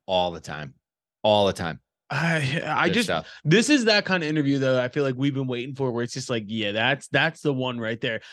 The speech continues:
Speaker 2: The, the, what, what you guys are gonna see from Glenny Balls next week is an all-time moment, and I'm not gonna spoil it, but it's an all-time fucking moment. I feel like it was like, I gra-, we granted a wish that can never, like, it was,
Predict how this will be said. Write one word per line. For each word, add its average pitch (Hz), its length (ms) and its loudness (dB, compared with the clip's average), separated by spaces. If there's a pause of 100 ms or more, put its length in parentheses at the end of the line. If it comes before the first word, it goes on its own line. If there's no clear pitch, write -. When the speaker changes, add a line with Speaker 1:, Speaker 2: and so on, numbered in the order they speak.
(140)
Speaker 2:
The, 214 220 -2
the, 185 300 4
what, 170 260 -2
what 170 180 2
you 214 140 0
guys 233 180 2
are 220 40 -4
gonna 208 120 -4
see 196 200 -2
from 156 160 -4
Glenny 160 200 0
Balls 147 280 0
next 165 180 -4
week 170 220 0
is 143 100 0
an 135 80 0
all-time 139 460 2
moment, 117 280 -4 (280)
and 151 100 2
I'm 160 100 4
not 180 180 2
gonna 185 120 4
spoil 160 360 4
it, 135 100 2
but 143 120 2
it's 143 120 -2
an 156 80 -6
all-time 156 400 -4
fucking 143 240 -4
moment. 131 280 -4
I 131 120 -8
feel 156 200 -4
like 143 260 0
it 139 100 -6
was 139 240 0
like, 127 320 -4 (720)
I 160 80 0
gra-, 160 260 -2
we 170 160 4
granted 214 380 2
a 160 60 2
wish 135 640 -4
that 135 220 -4
can 147 180 -2
never, 139 320 2
like, 151 160 4
it 156 80 2
was, 139 260 2